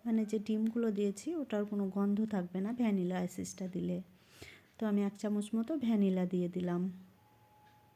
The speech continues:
তারপর দিলাম একটু বেকিং সোডা, হাফ চামচ মতো বেকিং সোডা দিলাম।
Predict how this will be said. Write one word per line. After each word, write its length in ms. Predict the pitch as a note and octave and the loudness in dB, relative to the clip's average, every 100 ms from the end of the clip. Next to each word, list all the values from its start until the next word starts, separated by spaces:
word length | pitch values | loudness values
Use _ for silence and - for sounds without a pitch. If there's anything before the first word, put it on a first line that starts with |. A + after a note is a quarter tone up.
| _ - _ - - - - - _ _ - - - - - | _ -20 _ -20 -20 -20 -20 -20 _ _ -20 -20 -20 -20 -6
তারপর 300 | A3 G3+ G3 | -2 0 0
দিলাম 320 | F#3 G3+ G#3 G#3+ | -2 0 0 -2
একটু 200 | G#3+ B3+ - G#3+ | -4 -6 -6 -12
বেকিং 500 | G3+ G3+ G3+ - C#4+ D4+ - _ - | 0 0 0 0 0 0 -8 _ -16
সোডা, 460 | - G#3 F3+ E3 E3+ - - _ _ - - - - | -4 -2 0 -4 -4 -10 -20 _ _ -20 -20 -20 -6
হাফ 200 | G#3 G#3 | -4 -4
চামচ 340 | - G#3 G#3+ A3 A3+ | -2 -2 0 0 -2
মতো 200 | A3+ D#4 | -2 -2
বেকিং 380 | C4 A3 G#3+ G#3 | 0 0 -2 -4
সোডা 360 | G#3 G#3 F#3+ | -4 -4 -2
দিলাম। 320 | F3+ F3+ E3+ | -2 -2 -2